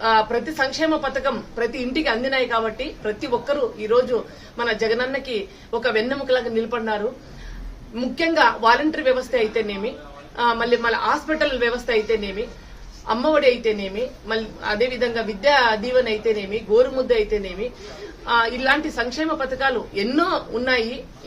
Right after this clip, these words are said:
ఇప్పుడు ఎంతో డెవలప్‌మెంట్ చేశాడు, ఇంకా చేయవలసింది చాలా ఉన్నాయి. కాబట్టి మన జగనన్నని మరొక్కసారి సీఎంగా చేస్తే మన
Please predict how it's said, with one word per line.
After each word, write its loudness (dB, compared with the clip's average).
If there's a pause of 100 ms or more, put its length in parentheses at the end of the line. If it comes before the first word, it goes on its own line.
(160)
ఇప్పుడు -2
ఎంతో 2
డెవలప్‌మెంట్ 0
చేశాడు, 0
ఇంకా -2
చేయవలసింది -2 (100)
చాలా 2
ఉన్నాయి. -6 (340)
కాబట్టి -4
మన -4
జగనన్నని -4 (300)
మరొక్కసారి 0 (180)
సీఎంగా 2 (140)
చేస్తే 2 (460)
మన 4